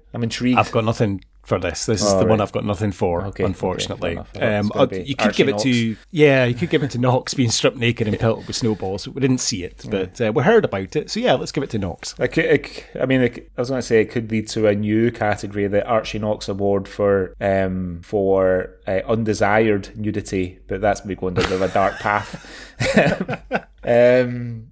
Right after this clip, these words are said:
Speaker 1: the, well, I, I don't know what I'm gonna say here. The, the Francis Begbie Award for gratuitous swearing.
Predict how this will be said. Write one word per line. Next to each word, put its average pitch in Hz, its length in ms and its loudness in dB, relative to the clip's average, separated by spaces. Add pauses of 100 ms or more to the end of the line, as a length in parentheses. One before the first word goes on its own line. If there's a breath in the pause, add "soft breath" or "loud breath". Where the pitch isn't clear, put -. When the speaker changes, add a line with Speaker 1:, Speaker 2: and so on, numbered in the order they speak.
Speaker 1:
the, 123 520 -2 (120)
well, 131 160 8
I, 120 60 8
I - 20 4
don't 123 220 2
know 147 60 2
what 127 160 6
I'm 131 160 -2
gonna 113 140 0
say 110 180 -6
here. 117 320 2
The, 107 400 2
the 110 80 -6
Francis 113 440 -2
Begbie 107 340 2
Award 104 400 4
for 104 160 -6
gratuitous 107 460 -6
swearing. 113 440 -2